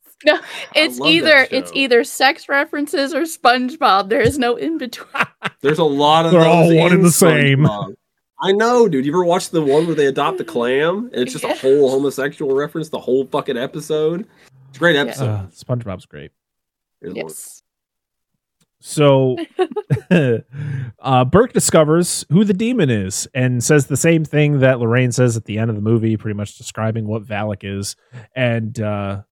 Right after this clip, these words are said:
Speaker 3: I love how Valak is just drawn. <laughs> It's just like, it's the demon form, and then they drew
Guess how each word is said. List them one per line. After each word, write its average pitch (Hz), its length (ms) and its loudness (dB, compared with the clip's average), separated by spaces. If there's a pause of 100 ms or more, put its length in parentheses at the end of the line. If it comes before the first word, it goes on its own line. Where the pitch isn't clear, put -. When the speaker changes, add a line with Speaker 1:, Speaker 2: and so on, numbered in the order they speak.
(640)
Speaker 3:
I 143 60 2
love 220 160 4
how 220 100 6
Valak 147 400 4
is 139 100 2
just 127 160 0 (180)
drawn. 110 640 0
<laughs> - 100 -20
It's 165 240 2
just 175 220 -2
like, 147 160 0
it's 139 240 -4
the 151 80 -2
demon 131 300 2
form, 151 280 4
and 123 100 0
then 120 80 0
they 117 140 4
drew 120 560 2